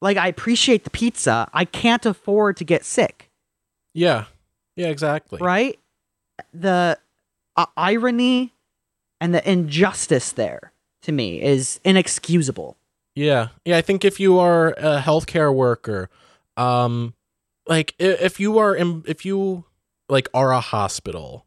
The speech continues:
Speaker 2: for example, or even, like, an insurance company, like,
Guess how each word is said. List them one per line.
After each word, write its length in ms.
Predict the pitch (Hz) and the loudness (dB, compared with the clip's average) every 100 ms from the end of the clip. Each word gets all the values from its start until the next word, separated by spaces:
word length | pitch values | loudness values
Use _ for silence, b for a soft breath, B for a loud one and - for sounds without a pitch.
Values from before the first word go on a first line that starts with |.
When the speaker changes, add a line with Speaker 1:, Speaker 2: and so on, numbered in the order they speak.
| _ | _
Speaker 2:
for 200 | 117 104 | -4 -4
example, 760 | 101 104 95 95 95 - - _ _ _ _ _ | -4 -6 -6 -8 -12 -12 -14 _ _ _ _ _
or 140 | 165 185 | 4 6
even, 200 | 202 202 | 6 4
like, 160 | 202 | 2
an 60 | 196 | 4
insurance 480 | 185 - 185 180 160 | 2 0 0 0 -2
company, 540 | - 123 - 101 90 - _ _ _ _ _ _ _ | -2 -4 -6 -10 -10 -18 _ _ _ _ _ _ _
like, 300 | 160 151 | 0 0